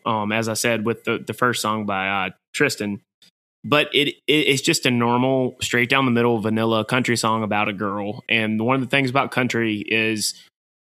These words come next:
it, it, the simplistic art form. It's not always gonna be heavy narrative songs by Evan Felker or Tyler Childers. It's just kind of, like, made for radio. If this was nineteen eighty-four, nineteen eighty-six, it would be a, it would be a number one hit. It would be. Um,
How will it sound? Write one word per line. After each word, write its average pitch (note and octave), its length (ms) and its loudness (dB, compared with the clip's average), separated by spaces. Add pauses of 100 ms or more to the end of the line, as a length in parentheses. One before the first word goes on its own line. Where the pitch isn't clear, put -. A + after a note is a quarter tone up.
(160)
it, C#3+ 260 4
it, A2+ 180 -6
the B2 80 0
simplistic C3 640 0
art A#2+ 240 0
form. F#2+ 300 -6
It's G2+ 120 -4
not C3+ 140 4
always B2 400 2
gonna A#2 140 0
be G#2+ 160 2
heavy A2 520 2
narrative A#2+ 400 2
songs A2 400 0
by G#2 160 0
Evan A2 220 -2
Felker A2+ 260 -2
or G2+ 140 -4
Tyler G#2 260 -2
Childers. G#2 500 -4 (340)
It's A#2+ 140 0
just C#3 200 2
kind C3 160 2
of, A2 80 0
like, A2 160 2
made A#2+ 260 4
for A#2+ 380 0 (140)
radio. C3 420 4
If B2+ 300 2
this E3+ 180 2
was C3 80 0
nineteen C#3+ 300 2
eighty-four, B2 540 2
nineteen A#2+ 300 0
eighty-six, A2 520 0 (760)
it D#3+ 80 4
would D3+ 140 4
be C3+ 160 6
a, A#2 40 4
it - 120 2
would C#3 120 4
be A#2+ 100 2
a A#2 40 4
number A#2 200 2
one G#2 140 0
hit. G2+ 280 -2 (100)
It A#2+ 120 2
would A2+ 200 2
be. D#2 260 -10 (420)
Um, A2 480 2